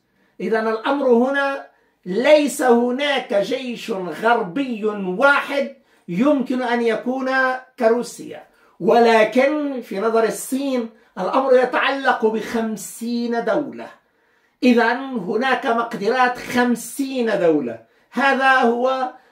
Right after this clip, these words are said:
اللغز كله، وبذلك فإن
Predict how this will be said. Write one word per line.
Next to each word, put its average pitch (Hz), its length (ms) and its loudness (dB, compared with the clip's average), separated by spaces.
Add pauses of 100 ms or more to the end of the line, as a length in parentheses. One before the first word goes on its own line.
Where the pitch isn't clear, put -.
(120)
اللغز 214 500 2
كله، 175 640 -2 (280)
وبذلك 247 580 4
فإن 240 600 0